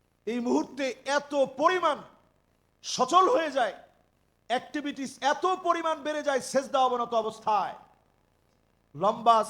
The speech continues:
সেজদা দেওয়ার মধ্য দিয়ে অর্গানগুলো এত দ্রুত সচল হয়ে কাজ করে, আপনার ব্রেনটা এত সুপ্রসন্ন হয়। সেজদায় গিয়ে যদি আপনি মোটামুটি এক দুই মিনিট সুবহানা রব্বিয়াল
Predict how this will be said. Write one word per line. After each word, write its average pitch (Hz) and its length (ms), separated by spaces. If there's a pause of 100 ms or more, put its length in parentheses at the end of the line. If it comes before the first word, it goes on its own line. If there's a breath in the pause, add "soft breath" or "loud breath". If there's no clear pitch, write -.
সেজদা 220 320
দেওয়ার 202 260
মধ্য 214 320
দিয়ে 196 260 (840)
অর্গানগুলো 277 600
এত 262 180 (160)
দ্রুত 339 300
সচল 269 380
হয়ে 240 200
কাজ 330 300
করে, 269 300 (1160)
আপনার 202 260
ব্রেনটা 294 480
এত 294 140 (140)
সুপ্রসন্ন 330 640
হয়। 302 280 (960)
সেজদায় 233 500
গিয়ে 233 220
যদি 226 240
আপনি 226 340 (880)
মোটামুটি 220 640 (140)
এক 196 180
দুই 240 220
মিনিট 254 540 (840)
সুবহানা 175 1080
রব্বিয়াল 156 720